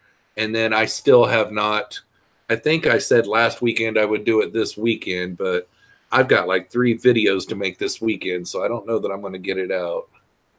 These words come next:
this weekend. Help means it was Jeff wrote up. <laughs> Yeah,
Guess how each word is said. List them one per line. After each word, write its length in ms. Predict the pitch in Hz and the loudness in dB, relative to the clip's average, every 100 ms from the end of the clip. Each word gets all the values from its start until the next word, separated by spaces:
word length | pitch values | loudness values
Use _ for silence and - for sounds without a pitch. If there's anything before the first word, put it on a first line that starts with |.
| _ _ | _ _
this 220 | 90 - 92 | -12 -10 -10
weekend. 560 | 92 - 85 85 87 - - _ _ _ _ _ _ - | -12 -10 -12 -12 -16 -20 -20 _ _ _ _ _ _ 2
Help 260 | 131 131 | 2 2
means 320 | 131 120 117 | 0 0 2
it 100 | 127 | 2
was 160 | 113 95 | 2 2
Jeff 280 | 117 117 - | 4 4 6
wrote 300 | 110 107 - | 6 6 2
up. 180 | - - | 0 -2
<laughs> 40 | |
Yeah, 280 | 131 113 101 | 2 2 0